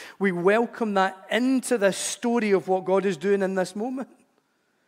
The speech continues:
He says, "Okay, let's open up the dialogue, which is easier to say, 'Your sins are forgiven,' or, 'You're healed.'" He knew that these guys believed that sickness and sin were intrinsically linked. So he says, "Okay, anybody can just say, 'Your sins are forgiven,'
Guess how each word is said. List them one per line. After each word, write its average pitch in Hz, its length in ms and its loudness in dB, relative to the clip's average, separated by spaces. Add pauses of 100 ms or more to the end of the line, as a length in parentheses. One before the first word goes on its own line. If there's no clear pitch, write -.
(360)
He 214 40 -8
says, 202 180 -6
"Okay, 254 180 -2
let's 233 200 2
open 233 220 0
up 214 160 4
the 208 80 0
dialogue, 226 540 0
which 190 180 -4
is 185 120 -8
easier 208 240 -4
to 208 120 -8
say, 247 300 -4 (240)
'Your 185 100 0
sins 196 300 0
are 196 40 2
forgiven,' 214 460 -2
or, 180 80 2
'You're 175 160 0
healed.'" 240 480 -6 (680)
He 202 120 -2
knew 240 160 2
that 233 100 0
these 220 180 0
guys 220 280 4
believed 202 340 -2
that 208 100 -4
sickness 208 400 -2
and 208 100 -4
sin 214 200 0
were 196 120 -2
intrinsically 202 520 0
linked. 226 260 0
So 220 120 -6
he - 20 -4
says, 202 180 -2
"Okay, 214 280 -2 (260)
anybody 226 560 2
can 190 240 -6
just 185 260 0
say, 202 300 -4
'Your 170 160 -2
sins 180 260 -4
are 165 60 -2
forgiven,' 165 500 -4